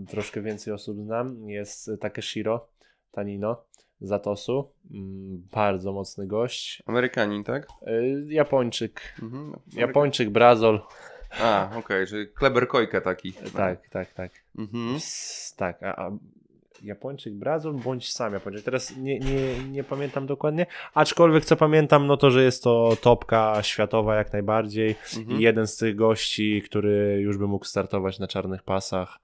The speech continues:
Speaker 2: Mhm.
Speaker 1: ale jakąś tam drogę tam, no ma dopiero dziewiętnaście lat, więc,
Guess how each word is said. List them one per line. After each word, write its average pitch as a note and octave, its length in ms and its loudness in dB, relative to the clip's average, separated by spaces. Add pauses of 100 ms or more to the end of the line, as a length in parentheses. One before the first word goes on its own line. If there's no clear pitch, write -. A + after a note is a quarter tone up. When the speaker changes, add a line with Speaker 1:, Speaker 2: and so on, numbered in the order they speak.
(120)
Speaker 2:
Mhm. A2+ 400 -8 (280)
Speaker 1:
ale G2 180 0
jakąś F#2+ 300 -6
tam G2 160 -8
drogę G2 320 -2
tam, F#2+ 380 -8
no A2+ 60 -4
ma A#2 100 2
dopiero A#2 280 0
dziewiętnaście A2 520 0
lat, G#2 200 2
więc, G2 400 -6